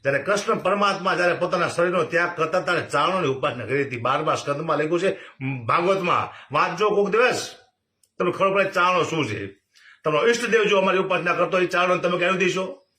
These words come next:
એની માને ગાયું દઈશો. તમે સોડિયું કહો છો,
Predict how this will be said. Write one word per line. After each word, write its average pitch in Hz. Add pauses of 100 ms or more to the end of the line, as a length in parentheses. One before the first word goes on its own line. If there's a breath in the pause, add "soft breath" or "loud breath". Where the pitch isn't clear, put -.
(480)
એની 156
માને 160
ગાયું 165
દઈશો. 180 (640)
તમે 165
સોડિયું 196
કહો 185
છો, 202